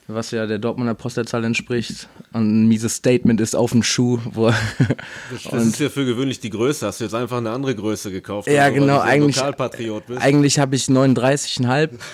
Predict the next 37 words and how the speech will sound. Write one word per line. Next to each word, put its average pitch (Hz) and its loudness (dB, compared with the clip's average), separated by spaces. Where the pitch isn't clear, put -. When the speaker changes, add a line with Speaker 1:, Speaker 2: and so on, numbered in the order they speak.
Speaker 1:
<laughs> 113 -10
So, 131 -6
und 120 0
ich 117 -4
hab 120 -4
mir 123 -2
halt 120 -4
trotzdem 135 -2
den 127 2
vier 131 0
vierer 139 2
geholt, 131 2
weil 127 2
ich 123 -2
dachte, 131 0
das 117 -2
muss 139 -4
halt 127 -2
ein - -10
Statement 120 -2
sein. 135 0
Ist 127 -4
halt 127 2
nur 135 4
miese, 135 4
weil 127 4
ich 120 -2
flupp 139 2
aus 117 0
allen 117 2
zwei 123 2
Metern 127 4
immer 123 4
aus 117 0
den 117 0
Schuhen 135 -2
raus. 120 -4